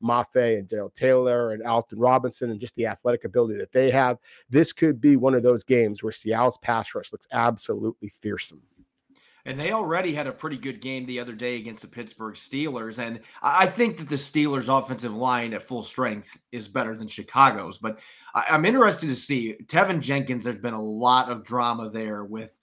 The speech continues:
Speaker 1: Mm-hmm.
Speaker 2: the former Oklahoma State standout. That has so far not been a good pick, which surprised me.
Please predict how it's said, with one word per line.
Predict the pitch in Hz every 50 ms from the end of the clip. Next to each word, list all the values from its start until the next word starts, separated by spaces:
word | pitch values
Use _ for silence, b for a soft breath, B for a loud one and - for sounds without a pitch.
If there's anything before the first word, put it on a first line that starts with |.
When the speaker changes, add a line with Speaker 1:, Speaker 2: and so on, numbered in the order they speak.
| B B
Speaker 1:
Mm-hmm. | B B B _ -
Speaker 2:
the | 120 110 113 110 - -
former | - 131 120 113 120
Oklahoma | - 123 117 101 107 117 117 110 104
State | - - 113 113 107
standout. | - - - 110 110 110 107 110 107 107 -
That | 123 135 147
has | 143 131 -
so | 147 131
far | - - 131 123 117 117
not | 113 123 131 123 104 110
been | 123 117
a | 113
good | 104 120 117 104 _
pick, | - 135 135 131 127 -
which | 113 - - -
surprised | - 107 _ - 127 127 135 139 127 -
me. | 104 110 117 123